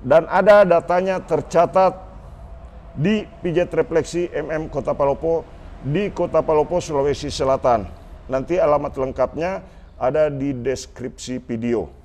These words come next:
Nah, ditekan seperti ini. Biasanya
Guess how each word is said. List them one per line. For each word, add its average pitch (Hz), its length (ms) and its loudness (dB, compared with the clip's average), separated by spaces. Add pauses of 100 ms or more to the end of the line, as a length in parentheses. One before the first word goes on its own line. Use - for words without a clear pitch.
(2750)
Nah, 92 320 -8 (160)
ditekan 113 400 -2
seperti 117 400 -6
ini. 107 160 -6
Biasanya 160 560 -2